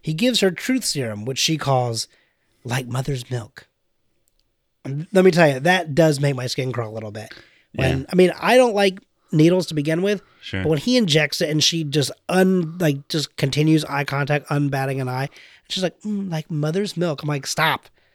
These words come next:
Speaker 2: Yeah.
Speaker 1: Stop. That's a dangerous concoction. You can't be saying that.
Speaker 2: But don't you think
Speaker 1: Um,
Speaker 2: that they, like, when they're watching Snow White or whatever, they're like, "All right, kids, we're gonna come around and give you a little pinch. Enjoy the
Speaker 1: Oh,
Speaker 2: movie."
Speaker 1: absolutely. One hundred percent. Oh, I know that's what that's from.
Speaker 2: Yeah.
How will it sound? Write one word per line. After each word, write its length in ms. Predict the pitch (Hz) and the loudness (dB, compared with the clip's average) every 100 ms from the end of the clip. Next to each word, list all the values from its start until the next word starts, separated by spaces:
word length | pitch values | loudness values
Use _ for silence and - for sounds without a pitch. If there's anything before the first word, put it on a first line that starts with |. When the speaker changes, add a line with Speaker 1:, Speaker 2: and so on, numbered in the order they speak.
| - | -2
Speaker 2:
Yeah. 80 | - | 4
Speaker 1:
Stop. 260 | 202 139 | 4 4
That's 160 | 139 156 | -2 -4
a 80 | 175 | -2
dangerous 440 | 131 156 202 190 | 4 6 6 2
concoction. 600 | - 160 143 156 - 104 | -2 -2 -2 -2 -6 -8
You 80 | 113 | -10
can't 200 | - 156 | -6 -4
be 80 | 151 | -4
saying 220 | - 127 101 | -6 -8 -10
that. 100 | - - - - | -16 -20 -16 -2
Speaker 2:
But 160 | 156 | 2
don't 140 | 143 175 | 4 4
you 80 | 151 | 6
think 160 | 147 | 4
Speaker 1:
Um, 40 | 139 | 2
Speaker 2:
that 100 | 143 | 2
they, 240 | 143 120 _ - | 0 -2 _ 0
like, 260 | 135 - - | 0 0 -4
when 200 | 127 127 | 0 2
they're 160 | 127 | 2
watching 360 | 117 123 123 117 | 2 0 -2 -6
Snow 220 | - 123 | -2 0
White 160 | 117 120 | 2 2
or 80 | 123 | 0
whatever, 520 | 120 127 131 131 120 - | 0 0 -2 -4 -10 -6
they're 120 | 113 | -2
like, 280 | 117 110 - - | 0 -2 -4 0
"All 80 | 147 | 0
right, 120 | 123 | 2
kids, 440 | 139 131 120 - _ _ _ _ _ _ _ _ - | 2 0 -2 -16 _ _ _ _ _ _ _ _ -8
we're 140 | 120 | -2
gonna 140 | 127 123 | -2 2
come 200 | 139 127 | 0 2
around 380 | 127 131 131 | 2 2 0
and 120 | 110 107 | -2 -4
give 120 | 127 | -2
you 100 | 131 | 0
a 40 | |
little 160 | 151 151 | 0 -2
pinch. 440 | 175 170 139 - - - | 0 0 0 -6 -8 -6
Enjoy 300 | 117 127 143 | -2 2 4
the 60 | |
Speaker 1:
Oh, 80 | 226 | 6
Speaker 2:
movie." 120 | 165 139 | 6 6
Speaker 1:
absolutely. 680 | 220 - 233 262 262 160 | 2 2 2 2 4 4
One 160 | 147 202 | 4 2
hundred 220 | 190 262 | 2 2
percent. 260 | 202 156 135 | 0 -2 -2
Oh, 60 | 214 | -2
I 60 | |
know 140 | 226 269 | 0 0
that's 200 | 208 175 | 0 -2
what 100 | 151 | -6
that's 180 | 117 | -6
from. 320 | - 202 185 - | -2 0 0 2
Speaker 2:
Yeah. 260 | 143 98 | 4 4